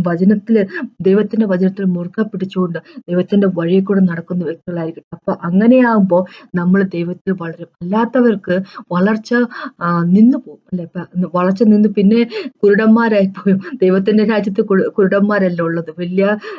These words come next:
ആ, gigantic ആയിട്ടുള്ള പോളിനെയും പീറ്ററിനെയും പോലത്തുള്ള ആൾക്കാരുള്ളൂ, അല്ലെ? സ്പിരി-, ഏ, സ്പിരിച്വൽ ജയന്റ്സ് ഉള്ളിടത്ത് നമ്മളൊരു ഇച്ചിരി ഇല്ലാത്ത കുഞ്ഞുങ്ങളെ പോലെ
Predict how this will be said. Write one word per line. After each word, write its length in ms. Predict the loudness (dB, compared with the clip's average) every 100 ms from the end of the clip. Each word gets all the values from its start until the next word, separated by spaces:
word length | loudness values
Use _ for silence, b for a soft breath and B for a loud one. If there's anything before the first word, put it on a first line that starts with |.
| -12 -6
ആ, 200 | -4 -4
gigantic 800 | -4 -2 0 0 0 0 0 0
ആയിട്ടുള്ള 420 | 0 0 0 0 -2
പോളിനെയും 540 | 0 2 2 4 2
പീറ്ററിനെയും 500 | 2 -4 0 2 4
പോലത്തുള്ള 420 | 2 0 0 -2
ആൾക്കാരുള്ളൂ, 500 | -2 -2 0 2 4
അല്ലെ? 140 | 2 0
സ്പിരി-, 840 | -6 -20 _ -2 0 0 -2 0
ഏ, 80 | 0
സ്പിരിച്വൽ 480 | 0 0 0 2 0
ജയന്റ്സ് 500 | 0 0 2 2 2
ഉള്ളിടത്ത് 520 | 2 2 0 -2 -4 B -14 -4
നമ്മളൊരു 340 | 2 2 2
ഇച്ചിരി 320 | -2 -4 0
ഇല്ലാത്ത 360 | 2 2 0 -2
കുഞ്ഞുങ്ങളെ 500 | -4 -2 2 4 2
പോലെ 400 | -2 -2 0 -2